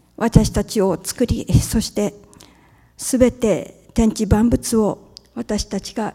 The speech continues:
生きていける状態にしてくださっておりますことをありがとうございます。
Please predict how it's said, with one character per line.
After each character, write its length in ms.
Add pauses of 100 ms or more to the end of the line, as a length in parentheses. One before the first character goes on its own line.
生 80
き 120
て 180
い 80
け 180
る 180
状 300
態 240
に 240
し 60
て 120
く 100
だ 100
さ 140
っ 20
て 100
お 40
り 80
ま 120
す 100
こ 120
と 160
を 120 (360)
あ 100
り 100
が 100
と 120
う 40
ご 80
ざ 160
い 60
ま 140
す。 260